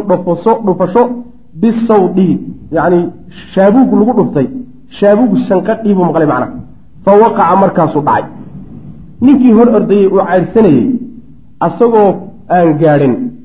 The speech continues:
ayuu wuxuu maqlay shaabuug shanqadhii. Shaabuuggii markuuba maqlayba wuxuu dhacay, wuxuu arkay ninkii hortiisa ku dhacay. Ultiisana ma gaadhin. Waxaa kaloo uu maqlay wa sawtul faris ayuu maqlay.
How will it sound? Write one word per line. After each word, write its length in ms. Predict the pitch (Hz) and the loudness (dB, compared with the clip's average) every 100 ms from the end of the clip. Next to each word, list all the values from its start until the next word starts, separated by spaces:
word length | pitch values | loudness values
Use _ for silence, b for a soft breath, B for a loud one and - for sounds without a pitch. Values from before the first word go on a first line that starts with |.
| - | -4
ayuu 240 | 190 233 226 | -2 2 0
wuxuu 240 | - 202 | 2 0
maqlay 360 | 190 190 196 190 | 0 0 -2 -2
shaabuug 440 | - 180 190 175 | 0 0 0 -4
shanqadhii. 460 | - 147 151 127 104 - - - - - - - - - - | -4 -4 -2 -4 -8 -14 -20 -20 -20 -20 -20 -20 -20 -20 -12
Shaabuuggii 520 | - 214 277 311 233 | -2 2 4 4 4
markuuba 360 | 247 240 233 214 | 4 4 4 4
maqlayba 340 | 196 190 202 | 2 2 0
wuxuu 180 | 190 180 | 0 -2
dhacay, 200 | 180 160 | 0 0
wuxuu 300 | 175 190 190 | 0 -2 0
arkay 200 | 156 156 165 | 0 0 0
ninkii 200 | 170 143 | 0 0
hortiisa 320 | 139 120 117 | -2 -6 -8
ku 80 | 113 | -10
dhacay. 180 | - - - - - - - - - - - - | -10 -18 -20 -20 -20 -20 -20 -20 -20 -20 -20 -4
Ultiisana 460 | 220 214 220 202 196 | 0 0 0 0 0
ma 80 | 190 | 0
gaadhin. 320 | 156 127 - - - - - - - | -2 -4 -6 -12 -20 -20 -20 -20 -6
Waxaa 260 | - 233 240 | -2 0 2
kaloo 220 | 240 233 | 2 2
uu 60 | 220 | 2
maqlay 280 | 220 220 214 | 2 2 2
wa 140 | 214 | 2
sawtul 380 | 214 254 247 202 | 2 0 0 0
faris 300 | 220 233 208 202 | 2 0 2 0
ayuu 200 | 233 202 | 2 2
maqlay. 280 | 131 - | 0 -2